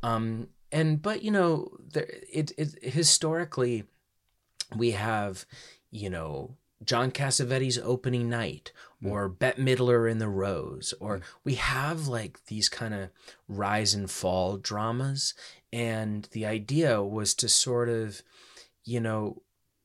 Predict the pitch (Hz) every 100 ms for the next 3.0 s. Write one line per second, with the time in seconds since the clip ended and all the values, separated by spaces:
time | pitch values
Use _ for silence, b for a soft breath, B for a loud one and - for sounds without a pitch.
0 | - - - 170 185 - 123 - - 117
1 | - 135 139 135 131 120 110 104 98 101
2 | _ - _ - - 120 110 107 87 -